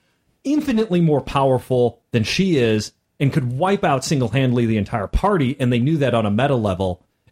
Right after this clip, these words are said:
and this guy just assassinates the fuck out of her. I mean, just murders her right in front of her, and there's nothing they can do to stop it. And the reaction to that,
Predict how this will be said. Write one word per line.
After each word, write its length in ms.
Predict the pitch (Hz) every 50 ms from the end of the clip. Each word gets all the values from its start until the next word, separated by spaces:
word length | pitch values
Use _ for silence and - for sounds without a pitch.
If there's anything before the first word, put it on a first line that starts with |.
| _ -
and 180 | 139 135 139
this 140 | 139 131 -
guy 300 | - 123 113 107 95 - _ _ -
just 380 | - - 127 101 - - _ _ _ _ _ _ -
assassinates 920 | - - - - - - - - 175 110 110 - - 135 117 107 101 - -
the 80 | - -
fuck 500 | - _ - - - - - - 82 80
out 20 |
of 60 | 82 - _ _
her. 80 | _ _ _ _ _ -
I 120 | 135 139
mean, 180 | 135 123 113 - -
just 380 | - 156 160 135 117 - - _ _ _ -
murders 800 | 127 120 127 143 151 156 165 151 139 135 120 95 90 - -
her 160 | - - 76 - _ _ _ _ _ -
right 320 | 113 120 135 131 127 131
in 100 | 127 110
front 220 | - - 120 113
of 60 | 104 95
her, 140 | 117 110 - - - -
and 80 | - 117
there's 140 | 120 101 -
nothing 420 | 127 123 127 135 120 - 123 110 104
they 100 | 104 98
can 120 | - 98
do 100 | 92 92
to 80 | 87 87
stop 360 | - - - 82 80 - -
it. 100 | - - _ _ _ _ _ _ _ - - _ _ -
And 460 | 151 139 135 135 131 127 131 120 - _ _ _ _ -
the 80 | 131
reaction 680 | 117 120 123 117 123 127 143 175 165 - - 202 202 170
to 140 | - 208
that, 420 | 170 202 196 208 226 233 - _